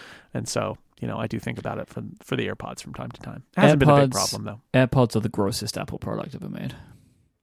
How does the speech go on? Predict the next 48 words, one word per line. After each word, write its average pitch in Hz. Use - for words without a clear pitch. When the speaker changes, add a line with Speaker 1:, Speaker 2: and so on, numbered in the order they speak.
Speaker 2:
They 123
just 113
get -
Speaker 1:
Yeah. 190
Speaker 2:
gross. 196
There's 196
Speaker 1:
Oh, 139
Speaker 2:
nothing 117
you 113
can -
do 180
Speaker 1:
I, -
Speaker 2:
about 208
Speaker 1:
and 170
we 190
Speaker 2:
it. -
Speaker 1:
didn't 185
even 170
mention 165
that 143
story 147
that 131
I 123
think 127
is 123
probably 120
Speaker 2:
Don't 127
wanna 120
Speaker 1:
fake -
Speaker 2:
talk 123
Speaker 1:
about 110
the 107
Speaker 2:
about 104
it. -
Speaker 1:
guy 117
who 127
swallowed 131
an 123
AirPod. 139
Speaker 2:
Don't 135
wanna 120
talk 110
about 107
Speaker 1:
And 160
Speaker 2:
it. 185
Speaker 1:
it, 196
and -
it, 196